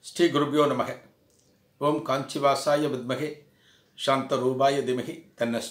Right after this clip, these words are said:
சந்திரசேகரேந்திர பிரச்சோதியாத். எல்லாருக்கும் நமஸ்காரம். மயிலாப்பூர் கற்பகாம்பாளுக்கு லலிதா சகஸ்ரநாம தங்க காசு மாலை சாற்றப்போகிற வைபவம் நெருங்கிறது.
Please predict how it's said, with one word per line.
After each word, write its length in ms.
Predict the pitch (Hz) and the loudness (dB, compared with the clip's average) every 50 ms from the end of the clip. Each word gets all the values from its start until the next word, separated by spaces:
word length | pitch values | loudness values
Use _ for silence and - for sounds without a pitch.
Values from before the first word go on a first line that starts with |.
| - - - | -12 -10 -8
சந்திரசேகரேந்திர 880 | 120 127 123 123 117 - 120 107 117 123 120 123 127 123 127 113 - | -6 -4 -4 -4 -4 -4 -6 -4 -4 -2 -2 -2 -4 -4 -6 -6 -8
பிரச்சோதியாத். 800 | - 107 101 - 117 107 - - 113 101 92 - - - - _ _ _ _ _ _ _ _ _ _ _ _ _ _ - | -10 -12 -8 -6 -6 -6 -6 -6 -8 -10 -10 -10 -12 -18 -20 _ _ _ _ _ _ _ _ _ _ _ _ _ _ -10
எல்லாருக்கும் 380 | 107 110 117 113 - - 113 | -6 -4 -4 -4 -4 -6 -6
நமஸ்காரம். 580 | 110 104 98 - - 117 104 104 113 - - - _ _ _ _ _ _ _ _ _ _ _ _ _ _ _ _ _ _ _ _ _ _ _ _ _ _ _ _ _ _ _ _ _ _ _ _ _ - | -6 -6 -8 -4 -2 -2 -2 -2 -4 -10 -14 -20 _ _ _ _ _ _ _ _ _ _ _ _ _ _ _ _ _ _ _ _ _ _ _ _ _ _ _ _ _ _ _ _ _ _ _ _ _ -8
மயிலாப்பூர் 680 | 107 110 113 117 127 127 - - 127 113 104 85 - - _ _ _ _ _ _ _ _ _ _ _ _ _ _ _ | -4 -2 2 4 4 2 2 2 -2 -2 -2 -4 -10 -16 _ _ _ _ _ _ _ _ _ _ _ _ _ _ _
கற்பகாம்பாளுக்கு 1160 | - 117 - - 143 131 131 131 131 127 127 123 123 123 117 - - - 170 190 190 - - _ _ _ _ _ _ _ _ _ _ _ _ _ _ _ | -2 0 0 2 2 2 2 2 2 4 4 4 4 4 2 -2 -2 -4 -4 -4 -4 -6 -8 _ _ _ _ _ _ _ _ _ _ _ _ _ _ _
லலிதா 600 | - 120 117 123 143 156 151 - 156 156 156 139 - - | 2 4 4 4 4 2 -2 2 4 4 4 4 2 0
சகஸ்ரநாம 840 | 123 120 117 - - - 117 117 117 117 113 123 151 170 - - - _ _ _ _ _ _ | -2 -2 -2 -4 -4 -2 0 0 2 2 0 0 -2 -4 -6 -10 -16 _ _ _ _ _ _
தங்க 380 | - - 139 143 139 156 147 - | 0 0 0 2 2 0 0 0
காசு 400 | - - 127 139 131 - - 147 | 2 2 2 2 2 -2 -4 -2
மாலை 320 | 139 131 127 123 117 113 - - - _ _ _ _ _ _ _ _ _ _ _ _ _ _ - - - - | -2 0 0 0 0 -2 -4 -6 -14 _ _ _ _ _ _ _ _ _ _ _ _ _ _ -12 -8 -2 -2
சாற்றப்போகிற 720 | 131 131 - - - 113 - 139 127 123 123 113 113 107 | -2 -2 -2 -4 -6 -6 -4 -4 -4 -2 0 0 0 0
வைபவம் 500 | 113 120 117 113 123 131 180 214 - - - | -2 -2 -4 -4 -2 -2 -2 -2 -4 -6 -6
நெருங்கிறது. 500 | 110 107 110 113 113 107 95 - - | -6 -4 -4 -2 -4 -4 -4 -6 -10